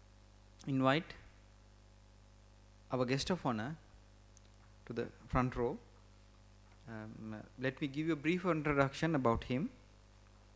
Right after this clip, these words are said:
He is a professor at the Department of Economics and currently functions as the Dean in the Faculty of Graduate Studies of University of Colombo.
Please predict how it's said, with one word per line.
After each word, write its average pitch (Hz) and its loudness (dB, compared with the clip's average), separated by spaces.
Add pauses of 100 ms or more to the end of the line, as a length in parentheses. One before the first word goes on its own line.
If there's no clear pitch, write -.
(440)
He 156 4
is 156 2
a 180 4
professor 180 10
at 135 0
the 139 -2
Department 156 6
of 151 4
Economics 143 -2 (680)
and 120 -4
currently 151 2
functions 151 -2 (420)
as 113 -2
the 120 2
Dean 143 2 (760)
in 123 -2
the - -4
Faculty 143 4
of 156 6
Graduate 131 2
Studies 117 0 (960)
of 120 -2
University 123 0
of 123 -4
Colombo. 107 0